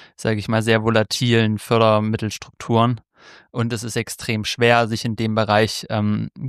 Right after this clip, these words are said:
Geld zu verdienen und sozusagen ein geregeltes Einkommen zu haben.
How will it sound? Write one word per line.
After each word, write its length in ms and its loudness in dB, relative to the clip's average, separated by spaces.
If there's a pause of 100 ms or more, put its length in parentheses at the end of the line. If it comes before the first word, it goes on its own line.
Geld 200 4
zu 100 -4
verdienen 460 0
und 120 0
sozusagen 500 -2
ein 60 -2
geregeltes 480 -2
Einkommen 380 0
zu 180 -2
haben. 320 2